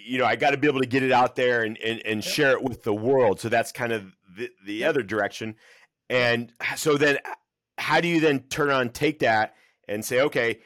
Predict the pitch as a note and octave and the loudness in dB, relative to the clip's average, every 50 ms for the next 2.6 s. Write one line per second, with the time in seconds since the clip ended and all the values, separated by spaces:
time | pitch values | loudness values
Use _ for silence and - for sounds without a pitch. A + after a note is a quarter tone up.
0 | _ _ _ A#2+ C3 C#3 C#3+ C3 B2+ B2 B2 C3 C3 - B2+ A#2+ G#2+ - _ _ | _ _ _ -6 -4 -2 0 0 0 0 0 0 0 0 -2 -4 -4 -6 _ _
1 | F#2 - A#2 A#2+ - G3 - B2 A#2+ A2+ G#2+ G#2 G#2 G2 G2 - - - _ _ | _ -2 0 0 0 0 -2 -2 0 0 2 0 0 -4 -6 -14 -20 -20 _ _
2 | _ _ _ _ _ _ _ _ _ D3+ E3 | _ _ _ _ _ _ _ _ _ -12 -12